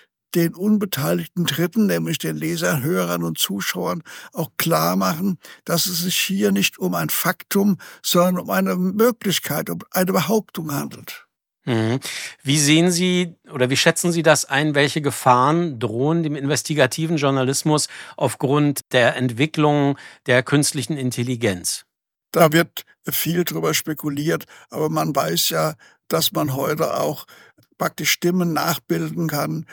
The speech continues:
Speaker 1: Da muss man wirklich mit rechnen, dass es früher oder später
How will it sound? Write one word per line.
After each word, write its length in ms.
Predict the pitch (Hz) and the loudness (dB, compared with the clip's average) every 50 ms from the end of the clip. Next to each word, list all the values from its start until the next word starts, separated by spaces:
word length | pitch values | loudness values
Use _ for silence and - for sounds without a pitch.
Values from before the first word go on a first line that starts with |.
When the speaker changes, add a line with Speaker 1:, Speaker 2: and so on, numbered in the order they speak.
| - - - - - _ _ _ | -20 -20 -20 -20 -20 _ _ _
Speaker 1:
Da 160 | - 165 160 | 2 2 4
muss 300 | 170 180 185 180 - - | 4 2 0 0 0 0
man 440 | 175 165 165 165 165 165 165 147 - - - | 0 0 0 0 0 -2 -4 -6 -6 -2 0
wirklich 440 | 175 170 - - 170 165 - - | 0 0 0 -4 -4 -4 -4 -4
mit 240 | 185 170 - - 151 | -4 -6 -6 -6 -4
rechnen, 500 | - 139 160 160 - - 175 170 160 - - - - _ _ | -4 -2 -2 -2 -4 -4 -6 -6 -8 -8 -12 -18 -20 _ _
dass 260 | - 165 165 156 - 175 | -6 -4 -2 -2 -2 -2
es 120 | 160 - | -2 -4
früher 400 | - - - 165 165 175 175 160 | -4 -2 -2 0 2 2 2 0
oder 240 | 160 156 - 139 143 | -2 -2 -4 -4 -4
später 640 | - - - - 151 151 160 151 165 160 160 165 | -4 -6 -4 -4 -4 -4 -2 -2 -2 -2 -2 -2